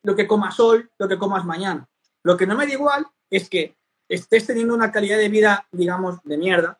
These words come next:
hablando claro, y, y con mi madre a veces, ahora ya no, porque ya está entrenando y se cuida y demás, pero antes,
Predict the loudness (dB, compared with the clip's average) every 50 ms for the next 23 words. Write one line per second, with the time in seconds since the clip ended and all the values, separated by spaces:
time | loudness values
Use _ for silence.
0 | _ _ -8 -6 -4 -2 0 0 0 0 0 -2 -4 -4 -4 -6 -8 _ -2 0
1 | 0 0 0 -4 -6 2 2 2 2 4 2 2 2 4 4 2 2 0 0 0
2 | 0 -2 -2 -4 -12 _ _ _ -4 0 2 4 4 4 2 0 0 -2 -4 -6
3 | -6 -4 -4 -4 -4 -4 -4 -4 -2 -2 -2 -2 0 0 0 0 0 0 -2 -2
4 | -2 2 4 4 4 4 2 2 2 0 0 -2 -4 -8 -18 _ _ _ _ 0
5 | 2 4 4 4 2 2 2 2 2 2 2 -2